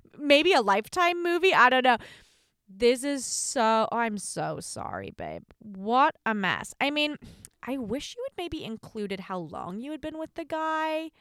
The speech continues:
You were your ex-boyfriend from three years ago.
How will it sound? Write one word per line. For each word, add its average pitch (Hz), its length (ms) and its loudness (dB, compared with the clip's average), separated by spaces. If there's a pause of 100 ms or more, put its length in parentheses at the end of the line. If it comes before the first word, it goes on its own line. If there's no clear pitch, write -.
(1300)
You 233 140 -4
were 247 120 0 (680)
your 220 240 0
ex-boyfriend 208 500 -4
from 185 120 -6
three 240 560 -4
years 214 560 0
ago. 120 500 -8